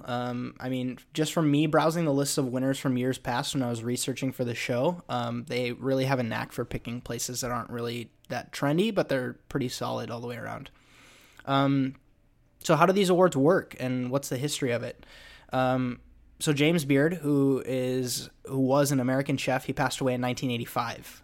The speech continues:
Um, so he had this house where a bunch of media people and chefs, and I assume some philanthropists, decided to create what's now called the James Beard Foundation. Um, so in that house, they hold over two hundred fifty dinners per year.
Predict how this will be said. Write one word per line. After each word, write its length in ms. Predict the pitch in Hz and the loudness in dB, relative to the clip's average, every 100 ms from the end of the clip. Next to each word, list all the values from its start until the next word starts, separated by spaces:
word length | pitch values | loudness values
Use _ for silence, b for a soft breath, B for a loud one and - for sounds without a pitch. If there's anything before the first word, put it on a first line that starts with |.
| - | -14
Um, 400 | 127 113 120 127 B B B B | -12 -12 -14 -16 B B B B
so 100 | - | -2
he 80 | 143 | 2
had 120 | 139 | 4
this 140 | 151 143 | 4 2
house 420 | 160 139 117 - | 2 2 2 -2
where 120 | 123 | 0
a 40 | 123 | 2
bunch 200 | 139 143 | 2 2
of 60 | |
media 300 | 131 135 139 | 4 4 4
people 480 | - 135 135 127 127 | 2 -2 2 2 2
and 120 | 117 | 0
chefs, 520 | - - 127 123 - | -2 0 0 0 -4
and 180 | 123 120 | -4 -6
I 120 | - | -6
assume 440 | 117 - 135 123 123 | -4 -4 -2 -2 -2
some 300 | - 120 120 | -2 -4 -4
philanthropists, 680 | - 117 120 135 - 170 - | -4 -4 -4 -4 0 0 0
decided 380 | 135 127 123 | -2 -2 -2
to 80 | 120 | -4
create 560 | 120 - 143 127 123 - | -8 -6 0 2 0 -2
what's 360 | 120 113 - | -4 -4 -4
now 220 | 139 127 123 | -2 -2 -4
called 360 | - 123 117 | -2 -2 -2
the 120 | 117 | -6
James 300 | 117 117 117 | -8 -8 -10
Beard 260 | - 139 127 | -4 -2 -2
Foundation. 580 | - 120 120 - 117 135 B B B B - | -4 -4 -4 -6 -8 -12 B B B B -4
Um, 380 | 127 123 123 - _ _ | 0 0 0 -6 _ _
so 260 | 160 143 131 - - - | -2 2 2 0 -12 0
in 120 | 156 | 4
that 160 | 151 | 4
house, 300 | 139 151 135 | 6 4 4
they 100 | - | 0
hold 220 | 123 127 123 | 0 0 0
over 200 | 127 123 | -2 -2
two 160 | - | 0
hundred 180 | 139 123 | 0 0
fifty 280 | - 131 131 | -4 -2 -2
dinners 320 | 127 127 120 | 0 -2 -6
per 160 | - 123 | -6 -4
year. 420 | 113 135 185 | 0 2 2